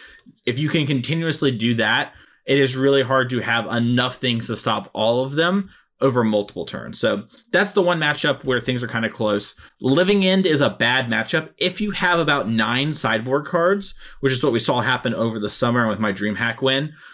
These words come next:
uh, I had nine sideboard cards for Living End. And if you have that much hate,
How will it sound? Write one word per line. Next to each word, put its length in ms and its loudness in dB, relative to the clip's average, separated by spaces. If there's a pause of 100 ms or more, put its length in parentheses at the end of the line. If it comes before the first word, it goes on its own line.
(180)
uh, 140 2
I 80 0
had 220 -2
nine 360 0
sideboard 420 -2
cards 260 0
for 140 -2
Living 300 0
End. 260 -2 (380)
And 360 0
if 120 -4
you 100 2
have 240 -2
that 240 -2
much 280 -4
hate, 340 -2